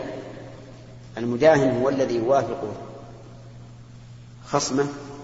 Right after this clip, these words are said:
على ما عنده، والمداري هو الذي يثبت على، على الحق الذي معه ولكن يدرأ شره فيداريه ويتلطف معه وينتهز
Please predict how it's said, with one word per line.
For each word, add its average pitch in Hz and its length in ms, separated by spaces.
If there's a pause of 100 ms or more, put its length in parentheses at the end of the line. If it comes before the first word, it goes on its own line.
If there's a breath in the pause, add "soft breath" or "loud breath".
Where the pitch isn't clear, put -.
(720)
على 131 240
ما 127 140
عنده، 127 360 (2250)
والمداري 139 760
هو 143 80
الذي 135 340
يثبت 143 340
على، 123 240 (140)
على 123 120
الحق 147 320
الذي 139 240
معه 156 320
ولكن 139 380 (1000)
يدرأ 131 400
شره - 340 (1600)
فيداريه 127 800 (600)
ويتلطف 131 640
معه 110 200 (1700)
وينتهز 131 520